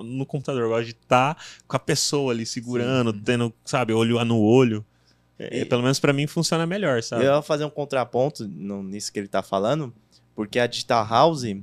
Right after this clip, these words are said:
Speaker 2: é, tinha muitas pessoas que elas queriam isso que ele falou, sair do ambiente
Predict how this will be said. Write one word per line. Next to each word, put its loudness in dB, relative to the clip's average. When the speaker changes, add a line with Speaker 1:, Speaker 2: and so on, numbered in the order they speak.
Speaker 2:
é, -6
tinha 4
muitas -2
pessoas 0
que -4
elas -2
queriam -2
isso -4
que -4
ele -6
falou, 4
sair 4
do 2
ambiente 0